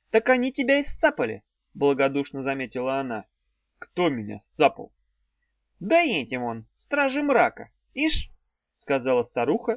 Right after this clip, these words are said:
и ткнула пальцем в дверь кабинета Арея. «Ну, давай, что ли, знакомы будем. Я Аида Плаховна Мамзелькина. У тебя визитка есть?»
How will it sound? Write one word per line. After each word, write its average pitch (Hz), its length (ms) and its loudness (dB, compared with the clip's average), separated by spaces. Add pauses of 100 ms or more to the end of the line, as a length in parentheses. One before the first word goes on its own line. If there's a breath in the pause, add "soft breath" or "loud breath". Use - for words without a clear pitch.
и - 60 -6
ткнула 135 360 -6
пальцем 135 440 -4
в 139 40 -10
дверь 117 260 -6
кабинета 120 580 -6
Арея. 135 400 -2 (680 loud breath)
«Ну, 339 400 0
давай, 277 360 2
что 262 240 0
ли, 285 220 -4
знакомы 247 480 -2
будем. 147 400 -6 (360)
Я 170 400 0 (260)
Аида 180 500 -2
Плаховна 202 540 -4
Мамзелькина. 147 800 -4 (460)
У 233 100 -4
тебя 247 320 4
визитка 196 420 -6
есть?» 262 440 -4